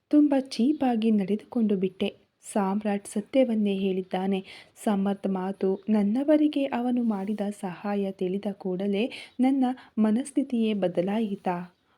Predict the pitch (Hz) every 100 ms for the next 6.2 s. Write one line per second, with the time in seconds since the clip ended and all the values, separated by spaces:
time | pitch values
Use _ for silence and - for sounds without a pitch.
0 | - 269 330 381 349 339 330 302 285 285
1 | 277 294 - - - 269 262 254 285 311
2 | 277 254 247 220 190 214 247 233 226 208
3 | 202 - 202 233 247 302 - _ _ _
4 | _ _ _ _ - 185 170 190 254 277
5 | 285 285 269 254 262 269 262 254 254 -
6 | 269